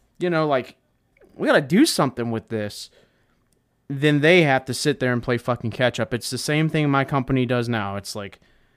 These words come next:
they, they own the warehouse. So, like, okay, this is nice to own this warehouse. We don't have to pay a lease. They make plenty of money,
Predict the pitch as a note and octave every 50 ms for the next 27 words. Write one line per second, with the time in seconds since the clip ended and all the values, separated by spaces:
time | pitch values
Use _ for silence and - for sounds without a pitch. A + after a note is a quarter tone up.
0 | _ _ _ _ _ _ - A#2+ A#2 B2 C3 C3 C3 C3 C3 C3 B2+ B2 A2 -
1 | _ _ _ _ _ _ _ _ _ _ - - C3+ C3+ D#3 D#3+ D#3+ - F3 E3+
2 | F#3+ G#3+ A3 A3 G3+ F3+ D#3 C#3+ C#3+ D#3+ E3+ D#3+ B2+ A2 G#2 G2 F#2 F2+ G2 -
3 | - - - - _ _ _ _ _ _ _ _ _ _ _ _ _ - - -
4 | - C3+ B2+ C3 C3 C#3 C#3+ D3 - E3 D3+ C3 C3+ D3 - - C3+ A#2+ C#3 D3+
5 | E3+ F3 D#3+ - - C#3 - C#3 D3 E3+ F3+ E3 D3 C3 A#2+ - - C3 D3 D#3+
6 | D3 C3 A#2+ A#2+ A#2 A2+ - - C3 B2+ B2+ B2+ C3 B2 - - - - C3 B2
7 | A#2 A2 A#2 C3 C3+ A2+ G2 - - - - _ _ _ _ _ _ _ _ _
8 | _ _ _ _ _ _ - B2+ B2+ D3+ D#3+ D#3 E3+ G#3+ G#3+ - - - - -
9 | G#3+ A#3+ C4 C4+ B3+ A3+ F#3 D3 D3 E3+ G3+ F#3+ C#3+ A2+ G#2 G2 -